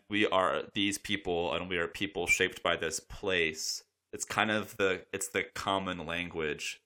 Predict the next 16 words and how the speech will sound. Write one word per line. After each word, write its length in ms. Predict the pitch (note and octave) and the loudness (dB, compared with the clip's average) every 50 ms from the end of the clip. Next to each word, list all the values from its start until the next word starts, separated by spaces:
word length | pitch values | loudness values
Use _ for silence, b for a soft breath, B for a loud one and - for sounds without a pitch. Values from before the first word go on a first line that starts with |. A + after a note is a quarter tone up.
| _ _ _ _ _ _ _ _ | _ _ _ _ _ _ _ _
the 60 | - - | -4 2
common 280 | - G#2+ G2+ G2+ G2 - | 4 2 2 2 0 -4
theological 720 | - - G#2+ G2 F#2 F2+ F2+ F2+ - F#2+ - - F2+ E2 | -2 0 0 2 6 6 6 6 4 0 -4 -4 -4 -2
language 400 | E2 E2 E2 D#2 D#2+ D#2 - - | -2 -2 -2 -4 -6 -6 -6 -8
and 100 | D2 C#2+ | -6 -2
declaration 880 | D2+ D2+ - - G2+ F2 E2 E2 E2 - - - F2+ E2 D#2+ - - _ _ | -2 -2 -2 -2 -2 0 2 2 2 0 0 -2 -2 -4 -6 -12 -14 _ _
that 280 | F#2 E2 D#2+ D2+ - - - - | 0 0 2 0 -2 -6 -10 -8
roots, 460 | F2 F2 E2+ D#2+ - - - - - - - | -6 -6 -6 -8 -8 -8 -8 -8 -8 -8 -8
um, 300 | F2+ E2 D2+ C#2+ - - _ _ _ _ _ _ _ _ _ _ _ _ _ _ _ _ _ _ _ _ _ _ _ _ _ _ _ _ _ | -6 -6 -6 -8 -10 -16 _ _ _ _ _ _ _ _ _ _ _ _ _ _ _ _ _ _ _ _ _ _ _ _ _ _ _ _ _
that 160 | - - - | -6 -6 -4
roots 220 | E2+ F#2+ G2 F#2+ - | -2 -2 -2 0 0
the 100 | - F#2+ | 0 0
congregation 720 | - F#2+ E2+ E2 - F2 D#2 E2+ E2+ E2 - - F2 D2+ | 0 0 -2 0 -2 -2 2 2 2 2 0 -4 -6 -6
and 100 | C#2+ D#2 | -6 -6
the 80 | D#2+ | -6
community. 680 | - - - - F2 F2 F2 F2 E2+ D#2 D#2 D2+ D2 D#2 | -8 -8 -14 -12 -10 -8 -8 -8 -6 -6 -6 -6 -8 -10